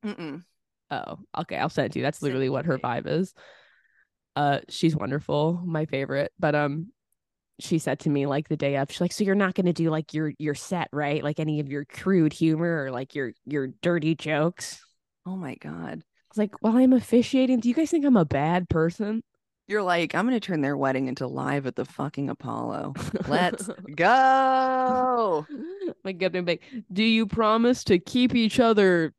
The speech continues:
Speaker 1: I don't even wanna j-, like, it's gross.
Speaker 2: Yeah.
Speaker 1: Like,
Speaker 2: They, I think, I think it would be funny if they said, like, "No crude humor." You just take your notebook and rip out half the pages. It's like,
Speaker 1: <laughs>
Speaker 2: "Ah,
Speaker 1: Your
Speaker 2: I'll start
Speaker 1: mama's
Speaker 2: from the top."
Speaker 1: Your mama's so fat.
Speaker 2: How fat is she?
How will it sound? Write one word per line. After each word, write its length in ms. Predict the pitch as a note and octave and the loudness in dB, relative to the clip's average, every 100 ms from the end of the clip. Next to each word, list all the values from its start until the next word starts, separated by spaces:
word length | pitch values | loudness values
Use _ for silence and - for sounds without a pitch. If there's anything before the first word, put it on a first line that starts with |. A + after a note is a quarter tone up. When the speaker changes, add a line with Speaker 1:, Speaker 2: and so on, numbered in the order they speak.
| - - | -12 -6
Speaker 1:
I 60 | |
don't 120 | G3+ | -2
even 160 | G#3 F#3+ | -2 -2
wanna 180 | E3+ D3+ | -2 -4
j-, 140 | - | -6
like, 120 | D#3+ | -8
it's 140 | D#3+ - | -8 -6
gross. 480 | D#3+ D#3+ D#2+ - - | 0 2 0 -4 -6
Speaker 2:
Yeah. 80 | D#3 | -2
Speaker 1:
Like, 340 | D3 D3 - _ _ _ _ _ | -2 -2 -8 _ _ _ _ _
Speaker 2:
They, 80 | G3 | 2
I 100 | G#3 | 2
think, 220 | A#3+ C4+ - | 2 -2 -2
I 120 | G3+ | -2
think 160 | A3+ A3+ | 2 4
it 40 | |
would 60 | F3 | 4
be 80 | E3 | 2
funny 280 | E3 D#3 | 0 0
if 80 | D#3 | 0
they 100 | D3+ | -2
said, 200 | D#3+ C#3 C3+ | 0 -2 -2
like, 160 | C3+ | -2
"No 220 | D3 C#3+ - | 0 0 -2
crude 260 | - D#3 C#3+ | -8 -4 -2
humor." 220 | E3 C#3+ | -2 -2
You 140 | C#3 D3 | -4 -6
just 160 | D3 | -10
take 180 | D3 C3+ | -10 -10
your 100 | B2+ | -12
notebook 320 | A#2 A#2 C3 | -12 -12 -14
and 200 | B2+ A#2 | -14 -16
rip 180 | A#2 A#2+ | -16 -10
out 180 | A#2+ - | -10 -10
half 260 | B2 B2+ - | -12 -14 -12
the 80 | C3 | -14
pages. 460 | C3+ A#2+ - - - E3+ | -12 -12 -8 -8 -6 -6
It's 160 | - - | -8 -12
like, 140 | - | -8
Speaker 1:
<laughs> 20 | |
Speaker 2:
"Ah, 600 | E3+ - - - - - - C4 D4 D4 C#4 C4 G3 - | -4 -2 -2 -4 -8 -12 -14 -16 -16 -16 -20 -18 -14 -4
Speaker 1:
Your 260 | F#3 G3+ | 2 6
Speaker 2:
I'll 80 | A#3 | 6
start 220 | G#3 F#3+ | 6 4
Speaker 1:
mama's 220 | F#3+ E3+ E3 | 4 2 2
Speaker 2:
from 100 | E3 | 0
the 120 | D3+ | 0
top." 460 | - F#3 B2+ - - - - _ _ - | 0 -4 -4 -8 -16 -18 -20 _ _ -8
Speaker 1:
Your 300 | D#3 G3+ A#3 | -2 0 0
mama's 400 | F#3+ F3 D3+ D3+ | 0 0 -2 -4
so 280 | - D#3 F#3 | -2 -2 -2
fat. 580 | G#3 G3+ F#3 A#2+ - - _ _ _ - | -4 -6 -6 -8 -10 -12 _ _ _ 0
Speaker 2:
How 400 | F#4+ E4+ C#4+ B3 | 4 4 4 0
fat 500 | - F4 D#4 C4+ B3+ | 0 2 4 2 2
is 240 | E4 E4+ | 2 2
she? 1080 | - D4+ D4 C#4+ C#4 C4+ C4+ C4 C4 C4 | 0 0 2 2 2 0 0 -2 -2 -4